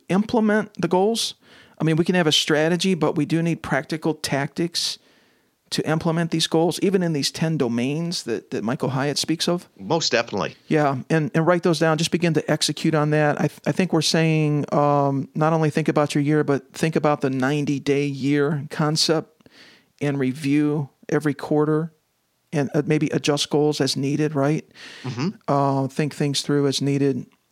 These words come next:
Speaker 1: I love it, Tom. Hey, Tom, thanks a lot for this. Uh, I know this is gonna help people. It helps me.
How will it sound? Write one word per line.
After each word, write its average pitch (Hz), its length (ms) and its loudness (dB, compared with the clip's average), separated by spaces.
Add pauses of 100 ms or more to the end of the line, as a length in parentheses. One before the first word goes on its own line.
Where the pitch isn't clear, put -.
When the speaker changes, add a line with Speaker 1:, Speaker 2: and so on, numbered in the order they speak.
Speaker 1:
I 165 80 0
love 151 180 2
it, 131 100 -2
Tom. 135 400 -2
Hey, 190 100 0
Tom, 180 200 2
thanks 226 240 0
a 156 60 4
lot 139 240 2
for 135 440 -2 (220)
this. 139 640 0
Uh, 139 320 0
I 160 80 0
know 165 180 4
this 147 180 -2
is 147 120 -2
gonna 139 220 -2
help 139 420 0 (560)
people. 190 420 2
It 156 80 -2
helps 143 300 -2
me. 190 480 2